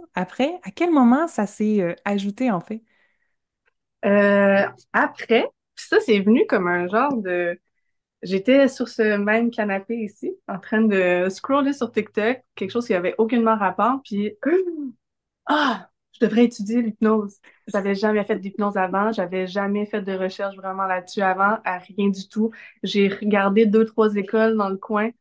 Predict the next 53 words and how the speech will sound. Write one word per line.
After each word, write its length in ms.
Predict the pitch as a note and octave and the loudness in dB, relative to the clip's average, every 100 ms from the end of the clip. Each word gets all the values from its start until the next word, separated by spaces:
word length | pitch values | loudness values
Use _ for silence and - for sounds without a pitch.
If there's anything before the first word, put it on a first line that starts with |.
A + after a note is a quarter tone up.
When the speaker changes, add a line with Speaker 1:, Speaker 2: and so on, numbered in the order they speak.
| _ _ | _ _
Speaker 2:
j'ai 100 | G3+ | -8
fait, 160 | G#3 G#3+ | -4 0
ah, 160 | C4+ - | 0 -2
c'est 180 | - G#3+ | -8 -6
celle-là. 420 | G#3+ G3+ G3+ G3+ - | -2 -2 -2 -4 -8
Puis 120 | - - | -12 -6
je 40 | |
me 60 | F#3+ | -4
suis 160 | G3 | -2
inscrite, 440 | F#3+ F#3 - G3 F#3 | -2 -2 -4 0 0
euh, 140 | F3 | -2
deux 140 | F3 | -4
semaines 180 | F3 F#3 | -4 -6
plus 100 | F3 | -6
tard. 200 | F3+ - _ _ _ _ _ _ | -6 -8 _ _ _ _ _ _
Speaker 1:
OK, 180 | - A3+ | -6 -4
bing, 300 | F#3+ G#3 G#3 | 2 4 4
bang, 260 | F#3 F#3+ F#3 | 2 0 2
pouf, 320 | A#3 A3+ A3 | 4 2 2
t'as 100 | F#3 | -2
comme 220 | F3 F3+ | 0 0
ressenti 400 | F3+ F3+ F#3+ F3+ | 0 0 0 0
un 60 | G3 | 0
Speaker 2:
Exactement. 560 | F#3+ F#3 G#3+ G#3 G#3 G3+ | 0 0 0 0 -2 -4
Speaker 1:
appel 80 | G#3 | -6
<laughs> 600 | C4+ B3 F#4 - G4 - C4+ | -6 0 0 0 -4 2 4
Speaker 2:
Oui. 240 | A#3 F4+ A4 | 8 8 8
Speaker 1:
vers 200 | G#3 G3+ | 4 -6
ça. 200 | - A#3 | -6 -4
Speaker 2:
Puis 200 | A3+ A#3+ - _ _ | 0 0 -2 _ _
honnêtement, 600 | B3 C#4 C4+ B3 A3 A#3+ | 2 4 4 2 2 2
je 60 | E4+ | -2
suis 80 | G3+ | -6
vraiment 280 | G3 G3+ A3 | -4 -2 -4
contente 260 | A3 A#3 | -4 -2
de 40 | A#3+ | -2
l'avoir 240 | G#3 G3 | -2 -2
écouté 320 | G3 - E4 A4 | -6 -8 -6 -4
parce 240 | G#3 G3+ | -4 -6
que 420 | - F#3+ F#3 F3+ - | -4 -2 0 -2 -4
je 60 | |
suis 320 | - - G3 F#3 | -10 -8 -2 0
en 100 | F3 | 0
plein 200 | G3+ G3+ | -2 -2
sur 180 | G3+ | -2
mon 180 | G3 F3 - | -2 -4 -4
X. 320 | G3+ - - | -6 -6 -8
Encore 400 | F3 F3 F3 F#3 | -8 -8 -6 -4
une 140 | F3 | -4
fois, 140 | F3 A3 | 0 0
là, 120 | G#3+ | 0
c'est 160 | G#3+ F3 | -2 -8
vraiment 460 | E3+ F3 F3 F#3 | -4 -4 -2 -4